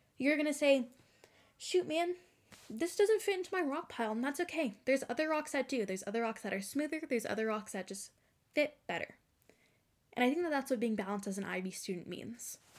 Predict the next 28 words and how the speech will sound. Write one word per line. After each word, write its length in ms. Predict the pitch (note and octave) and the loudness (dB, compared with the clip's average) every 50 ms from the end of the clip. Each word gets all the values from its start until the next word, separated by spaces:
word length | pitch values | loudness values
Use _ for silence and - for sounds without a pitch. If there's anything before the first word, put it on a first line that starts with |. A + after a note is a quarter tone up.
| - - _ _ _ - - - _ _ _ _ _ _ _ _ _ _ _ _ _ _ _ _ _ _ _ _ _ - | -20 -20 _ _ _ -20 -20 -20 _ _ _ _ _ _ _ _ _ _ _ _ _ _ _ _ _ _ _ _ _ -4
My 200 | B3+ C4 G#3+ B3+ | 0 4 4 4
personal 440 | B3+ - - F#4 F#4+ - - G#4+ G4+ | 4 2 0 0 0 0 -2 -6 -4
favorite 340 | - F#4 E4 D#4+ D#4+ D4+ D4+ | 0 0 0 0 0 -2 0
one 180 | D#4+ E4+ F4+ F#4 - - - _ _ _ - | 0 0 -2 -4 -8 -14 -20 _ _ _ 2
that 340 | B3 A#3 A3+ A#3 A3+ G#3+ - | 2 4 4 4 2 0 -2
I, 680 | - A#3 A#3+ B3 B3 A#3+ A#3+ A#3+ A#3+ A#3+ A#3+ A#3 A3 - - _ _ _ - - | -4 -2 -2 0 0 -2 -2 -2 -2 -2 -4 -6 -8 -10 -16 _ _ _ 0 4
I 80 | A#3+ B3 | 6 6
could 120 | B3+ C4 | 6 6
talk 160 | A#3 A#3+ A#3+ | 4 2 2
about 140 | A#3+ A3 G3 | 4 2 2
this 160 | G3 G3+ - | 2 -2 -2
one 100 | G#3+ G3+ | -2 -2
forever, 480 | G3+ G3+ - F#3 F#3+ F#3+ F#3 F#3 G3 - _ - - - - - - _ - | 2 4 4 4 4 4 2 -2 -2 -6 _ -20 -20 -20 -20 -20 -10 _ -2
is 100 | G#3+ G3 | 0 4
being 180 | A#3+ A#3+ A#3 | 4 4 6
reflective. 720 | A3 G#3+ G3 - - - - - - - - - - - - _ _ _ _ _ _ _ _ _ _ _ _ _ _ _ _ _ _ _ _ _ _ _ - - - - | 4 2 2 2 0 -2 -2 -2 -6 -8 -8 -8 -14 -16 -18 _ _ _ _ _ _ _ _ _ _ _ _ _ _ _ _ _ _ _ _ _ _ _ -20 -12 -6 0
I'll 100 | A3+ C4 | 2 2
actually 260 | D4+ D4 - D#4 C4+ | 4 4 2 0 2
read 180 | A3 A3 G#3+ - | 4 2 4 6
the 160 | G#3+ G#3+ G#3+ | 6 4 4
description 420 | G#3 G3 - - G#3+ G#3 A#3+ B3+ | 2 0 -2 -2 -2 -2 -2 -2
for 100 | B3 B3+ | -2 0
this 160 | B3 B3+ B3+ - | 0 0 0 0
one 120 | C#4+ B3+ | -2 -2
and 80 | A3+ G#3+ | 0 0
tell 100 | G3 G3+ | 2 4
you 140 | G3+ G3 | 4 4
where 280 | F#3+ F#3+ F#3+ G3 G3 | 4 4 4 2 0